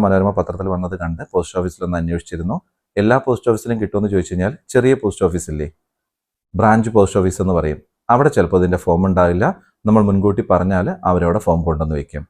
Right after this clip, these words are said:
അതല്ലെങ്കിൽ തൊട്ടടുത്തൊരു വലിയ പോസ്റ്റ് ഓഫീസ് ഉണ്ടാവില്ലേ, സബ് പോസ്റ്റ് ഓഫീസ് എന്ന് പറയും, അവിടെയും ഉണ്ടാകും, ഹെഡ് പോസ്റ്റ് ഓഫീസിലും ഉണ്ടാകും. അപ്പോൾ ഇതെങ്ങനെ വീട്ടിലിരുന്നാ കിട്ടുക? വീട്ടിൽ പോസ്റ്റ് പോകാൻ വരുമ്പോൾ അവരോട് പറഞ്ഞാൽ മതി, അവരിതിൻ്റെ ഫോം കൊണ്ടുവന്ന് തരും. ആ ഫോം ഫിൽ ചെയ്തിട്ട് ഈ പറഞ്ഞ എമൗണ്ട് കൊടുത്തു കഴിഞ്ഞാൽ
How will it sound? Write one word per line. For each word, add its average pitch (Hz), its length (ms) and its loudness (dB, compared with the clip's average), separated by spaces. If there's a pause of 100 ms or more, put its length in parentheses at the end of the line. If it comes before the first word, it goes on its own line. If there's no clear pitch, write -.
(600)
അതല്ലെങ്കിൽ 107 480 4
തൊട്ടടുത്തൊരു 107 480 2
വലിയ 101 240 4
പോസ്റ്റ് 104 220 0
ഓഫീസ് 95 200 -2
ഉണ്ടാവില്ലേ, 80 320 0 (340)
സബ് 117 200 2
പോസ്റ്റ് 107 260 2
ഓഫീസ് 92 220 -2
എന്ന് 92 120 2
പറയും, 78 180 0 (160)
അവിടെയും 104 320 4
ഉണ്ടാകും, 95 300 2 (280)
ഹെഡ് 104 180 2
പോസ്റ്റ് 101 240 4
ഓഫീസിലും 107 280 2
ഉണ്ടാകും. 76 320 0 (720)
അപ്പോൾ 143 200 4
ഇതെങ്ങനെ 131 320 4
വീട്ടിലിരുന്നാ 113 440 4
കിട്ടുക? 113 240 2 (800)
വീട്ടിൽ 95 260 2
പോസ്റ്റ് 104 220 4
പോകാൻ 110 120 6
വരുമ്പോൾ 110 260 2 (160)
അവരോട് 120 300 4
പറഞ്ഞാൽ 123 300 2
മതി, 120 140 0 (400)
അവരിതിൻ്റെ 107 400 4
ഫോം 95 260 4
കൊണ്ടുവന്ന് 92 320 2
തരും. 160 160 0 (260)
ആ - 20 6 (120)
ഫോം 107 240 4
ഫിൽ 92 160 2
ചെയ്തിട്ട് 90 340 2 (160)
ഈ 110 40 4 (100)
പറഞ്ഞ 90 260 0
എമൗണ്ട് 87 320 0
കൊടുത്തു 80 260 -2
കഴിഞ്ഞാൽ 82 320 -2